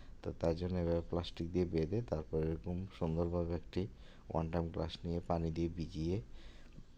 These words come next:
উম, ভালোভাবে মাটিটা ভিজিয়ে তারপর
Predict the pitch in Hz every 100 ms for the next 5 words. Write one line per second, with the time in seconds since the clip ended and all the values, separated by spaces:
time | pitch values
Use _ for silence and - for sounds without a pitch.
0 | - 69 73 80 82 85 85 87 87 82
1 | 80 87 95 85 80 80 85 113 131 -
2 | - - - - 82 78 95